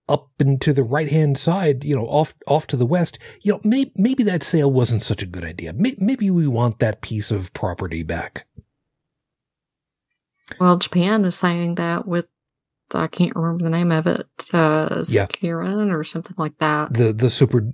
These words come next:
Speaker 1: super northern islands, yeah. But I was thinking more along the lines of, like, the Aleutian Islands and,
Speaker 2: Mm-hmm.
Speaker 1: you know, the top end of North America.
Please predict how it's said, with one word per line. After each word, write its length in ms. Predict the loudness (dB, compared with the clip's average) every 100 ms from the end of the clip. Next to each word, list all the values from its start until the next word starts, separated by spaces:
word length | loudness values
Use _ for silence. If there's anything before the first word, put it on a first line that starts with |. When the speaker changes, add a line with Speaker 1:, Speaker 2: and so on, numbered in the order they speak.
| -6
Speaker 1:
super 360 | 0 2 2
northern 420 | 2 4 4 0 -2
islands, 480 | 0 0 0 -2
yeah. 200 | -2 -2
But 280 | -2 -2 -2 2
I 100 | 4
was 180 | 4 4
thinking 280 | 2 4
more 160 | 4 2
along 240 | 2 0
the 80 | 0
lines 320 | 0 0 0
of, 180 | -4 -2
like, 160 | -8 -8 -8
the 200 | -6 -4
Aleutian 360 | -4 -2 0
Islands 520 | 2 4 4 4 2 -2
and, 320 | -6 -6 -10 -20 -20 -12 -4
Speaker 2:
Mm-hmm. 320 | -2 -2 -6 -8 _
Speaker 1:
you 140 | 0
know, 260 | 2 -2 -8 _ _ _
the 280 | -2 0 0
top 460 | -2 0 0 0 0
end 360 | 2 4 4
of 240 | 2 0 -2
North 280 | -2 -2 -4
America. 640 | -6 -4 -4 -2 -2 -2